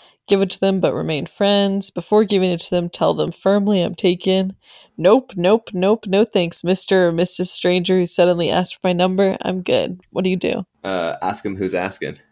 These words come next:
Speaker 2: And then say, "Nope, nope, nope, no stranger."
Speaker 1: What do you mean, who's asking?
Speaker 2: Like, who's asking?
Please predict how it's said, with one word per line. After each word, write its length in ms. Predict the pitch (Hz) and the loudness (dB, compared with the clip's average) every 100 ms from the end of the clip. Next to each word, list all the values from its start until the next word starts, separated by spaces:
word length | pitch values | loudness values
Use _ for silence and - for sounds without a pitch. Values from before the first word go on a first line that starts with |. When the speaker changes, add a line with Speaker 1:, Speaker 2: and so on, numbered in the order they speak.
| _ _ - | _ _ -8
Speaker 2:
And 200 | 104 104 | -6 -4
then 120 | 101 | -6
say, 240 | 98 95 90 | -2 0 0
"Nope, 300 | 92 101 - | -2 -4 -6
nope, 260 | 95 92 - | -6 -6 -6
nope, 360 | 90 95 - _ _ - - | -4 -4 -6 _ _ -20 -8
no 200 | 95 95 | -4 -4
stranger." 540 | - 87 87 87 95 - - _ | -6 -10 -8 -6 -8 -10 -18 _
Speaker 1:
What 100 | - | 0
do 60 | 214 | 2
you 60 | 208 | 4
mean, 160 | 202 | 0
who's 240 | 185 175 - | -2 -4 -4
asking? 1000 | - 175 - - - 190 - - - - _ - | -6 -6 -12 -14 -12 -10 -10 -10 -12 -16 _ -20
Speaker 2:
Like, 100 | - | -8
who's 200 | 107 92 | -6 -4
asking? 600 | 95 127 - - - | -6 -6 -10 -12 -14